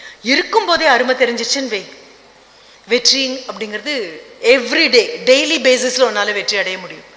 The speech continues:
அப்ப என்ன பண்ற பத்ரிநாத்? நல்ல தாய் தகப்பன், நல்ல பள்ளிக்கூடம், நல்ல படிக்கிறதுக்கான வாய்ப்பு, இதை இன்னைக்கு பயன்படுத்த ஆரம்பிச்சிட்டே அப்படின்னா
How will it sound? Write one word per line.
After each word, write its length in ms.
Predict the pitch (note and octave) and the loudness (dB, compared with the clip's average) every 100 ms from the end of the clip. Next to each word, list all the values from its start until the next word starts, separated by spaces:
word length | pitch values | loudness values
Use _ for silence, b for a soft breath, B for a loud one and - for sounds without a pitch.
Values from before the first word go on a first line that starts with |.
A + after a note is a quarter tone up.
| B B B - | B B B -8
அப்ப 180 | G3+ | 0
என்ன 200 | A3 C4 | 2 2
பண்ற 360 | E4+ G#3 A3+ C#4 | 0 0 0 0
பத்ரிநாத்? 640 | G3+ F#3 F3+ F3 E3+ - - - - - - _ _ _ _ _ - _ | 0 -4 -6 -8 -10 -12 -20 -20 -20 -20 -20 _ _ _ _ _ -20 _
நல்ல 280 | G3+ G3+ A#3 | -6 -2 0
தாய் 220 | A#3+ G#3 | 0 -2
தகப்பன், 440 | G3+ F#3+ - C#4 D#4 - - - | -2 -6 -6 -6 -6 -16 -20 -8
நல்ல 300 | G#3 A#3 C4+ | -6 -2 -2
பள்ளிக்கூடம், 560 | C4+ G3+ F#3+ G#3 G3+ G#3 - B B - | -2 -8 -8 -10 -10 -16 -20 B B -8
நல்ல 320 | G#3 B3 D#4 | -6 -4 -4
படிக்கிறதுக்கான 640 | A#3 G#3+ B3 G#3 G#3 G#3 G#3 | -4 -2 -2 -2 -4 -6 -4
வாய்ப்பு, 360 | F#3+ F#3+ - - - - B B B B G#3+ | -6 -8 -14 -18 -20 -20 B B B B 0
இதை 360 | B3+ D#4+ D#4+ | 2 4 4
இன்னைக்கு 340 | C4 D4 C#4 - | 4 2 -2 4
பயன்படுத்த 500 | B3 C#4+ E4 D4 A#3+ | 4 6 2 4 4
ஆரம்பிச்சிட்டே 520 | G#3+ A3 - A#3 G#3+ | 4 2 4 4 4
அப்படின்னா 340 | G3 F#3 A3+ | 0 -4 -6